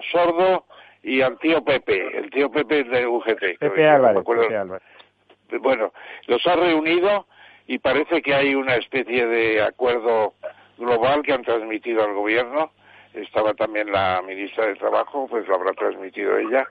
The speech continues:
Speaker 1: de agilizar al máximo los seres y de facilitar todo lo que sea el engranaje laboral para resolver cuestiones. Me parece que ha sido una reunión buena y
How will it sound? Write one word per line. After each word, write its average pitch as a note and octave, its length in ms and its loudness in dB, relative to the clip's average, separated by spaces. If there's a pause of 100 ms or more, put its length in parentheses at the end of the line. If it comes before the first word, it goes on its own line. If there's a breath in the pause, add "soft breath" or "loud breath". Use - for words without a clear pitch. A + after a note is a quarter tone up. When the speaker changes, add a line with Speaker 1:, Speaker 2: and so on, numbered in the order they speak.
(560 loud breath)
Speaker 1:
de B2+ 280 0
agilizar B2 640 -2
al C#3+ 140 0
máximo A#2+ 540 -4
los G#2 220 -4
seres D3 360 0 (640 loud breath)
y C3 120 -6
de C3 140 0
facilitar B2 800 -2 (580 loud breath)
todo D3 240 0
lo D3+ 160 0
que C3+ 140 -6
sea C#3+ 200 0
el C3+ 100 0
engranaje B2+ 640 -2
laboral A2+ 560 2 (680 soft breath)
para A#2+ 260 2
resolver A#2+ 520 -2
cuestiones. G#2 560 -4 (460 loud breath)
Me B2+ 120 -2
parece D#3 340 0
que D#3 80 0
ha D3 60 0
sido D3+ 220 0
una C#3+ 160 0
reunión B2+ 420 -2
buena G#2+ 380 0
y B2 380 0